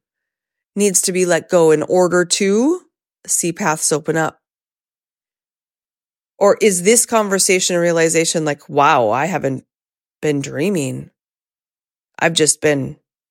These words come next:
in this proverbial hamster wheel." Or, "You know what? I don't even know how to dream.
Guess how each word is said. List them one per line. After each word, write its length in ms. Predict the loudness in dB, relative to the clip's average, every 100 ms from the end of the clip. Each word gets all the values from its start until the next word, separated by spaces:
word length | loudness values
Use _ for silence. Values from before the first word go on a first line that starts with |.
| _ _ _ _ _ _ _ _ _
in 200 | 0 2
this 280 | 2 0 -2
proverbial 600 | 0 0 2 0 0 -2
hamster 500 | -4 -6 -6 -6 -6
wheel." 340 | -4 -6 -10 -16 _ _ _ _ _ _ _ _ _ _ _ _ _ _ _ _ _ _ _ _ _ _
Or, 160 | 2 4
"You 160 | 4
know 120 | 4
what? 260 | 4 2 0
I 160 | -2 0
don't 140 | 0
even 200 | 0 -2
know 180 | -2 -4
how 160 | -4 -8
to 80 |
dream. 520 | -8 -6 -6 -6 -8